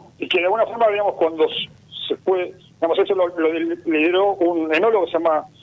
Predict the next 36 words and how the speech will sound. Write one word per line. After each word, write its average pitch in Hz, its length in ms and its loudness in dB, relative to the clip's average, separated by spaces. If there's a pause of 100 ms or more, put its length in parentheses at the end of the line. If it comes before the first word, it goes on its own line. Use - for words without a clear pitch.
(420)
este, 139 460 2
Rodolfo 151 880 2 (760)
Sadler, 185 440 0
que 147 80 -10
le 135 160 0
dicen 156 300 -2
Opi 175 360 0
en, 147 200 -4
en 139 100 -2
la 143 100 0
industria, 190 440 0
que 135 100 -8
realmente 143 360 0
es - 100 -8
el, 131 220 -4 (720)
digamos, 143 240 0
es - 60 -2
como 156 180 0
la 151 80 2
estrella 170 360 -2
en 160 60 -4
este, 160 260 -4
en 160 60 -2
este 170 160 -2
caso, 185 240 0
porque 147 200 -2
al 131 200 0
premiar 160 300 0
el 160 120 0
vino, 185 360 0
el 151 160 0
enólogo 156 440 2
es - 120 -6
el 143 80 -2
que 143 60 -2
está 151 280 0